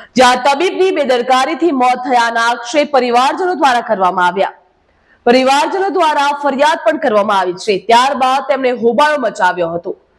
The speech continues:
આ દરમિયાન પોલીસે અકસ્માતે મોતનો ગુનો દાખલ કરી મૃતદેહને ફોરેન્સિક લેબોરેટરીમાં મોકલી આપ્યો હતો.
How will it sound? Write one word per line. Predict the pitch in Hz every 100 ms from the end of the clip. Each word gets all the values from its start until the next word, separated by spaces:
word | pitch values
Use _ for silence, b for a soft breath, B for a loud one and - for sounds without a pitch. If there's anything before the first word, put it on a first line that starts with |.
| B B B -
આ | 262 285
દરમિયાન | 359 320 339 339
પોલીસે | 349 330 349 349
અકસ્માતે | 294 285 277 277 277 294 311
મોતનો | 285 277 262
ગુનો | 226 226 214
દાખલ | 208 220 247 349 339
કરી | 294 269 269
મૃતદેહને | 240 247 302 285 277 285
ફોરેન્સિક | 262 254 277 294 294 233
લેબોરેટરીમાં | 220 254 311 302 294 269 240 254
મોકલી | 262 240
આપ્યો | 202 - 180 160
હતો. | 165 -